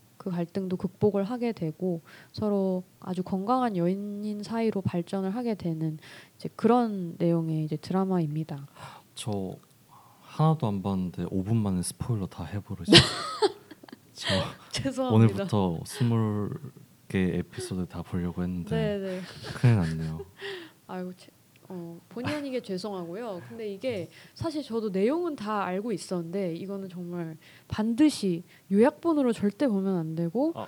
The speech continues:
Speaker 2: 진짜요?
Speaker 1: 네, 스무 편 모두 본편으로 보셔야 됩니다. 그래서 네, 요약본은 방금 이제 들은 걸로 치고 이제 왓챠에서 한 편 한 편 다시 감상을 하시는 걸로, 네,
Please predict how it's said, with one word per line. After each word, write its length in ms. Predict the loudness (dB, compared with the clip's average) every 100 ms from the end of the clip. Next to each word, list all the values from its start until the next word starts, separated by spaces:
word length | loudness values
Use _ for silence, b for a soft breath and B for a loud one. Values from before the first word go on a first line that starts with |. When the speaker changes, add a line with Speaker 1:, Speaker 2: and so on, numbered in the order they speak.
| -12
Speaker 2:
진짜요? 380 | -12 -12 -10 -4
Speaker 1:
네, 220 | 0 0
스무 300 | 0 0 0
편 240 | 2 0 2
모두 280 | 2 2 0
본편으로 600 | -2 -6 2 2 4 2
보셔야 360 | 0 2 2
됩니다. 460 | 0 -4 -8 -10 -12 -14
그래서 460 | -12 -8 -8 -8 -12 B B B B -14
네, 200 | -12 -12 -8
요약본은 840 | -6 -6 -12 -8 -6 -6 -8 -10
방금 320 | -8 -6 -4 -4
이제 100 | -4
들은 280 | -2 -2 -2
걸로 240 | -4 -6
치고 460 | -10 -12 -8 -8 -10 B B B -18
이제 120 | -6 -4
왓챠에서 600 | -4 -4 0 0 0 -2
한 140 | -4 -4
편 160 | -2
한 160 | -2 -4
편 280 | -4 -4 -4
다시 240 | -6 -8
감상을 680 | -4 -2 0 0 2 0 0
하시는 400 | -2 -2 -2 0
걸로, 640 | 0 0 0 0 -2 -4 -10
네, 220 | -8 -8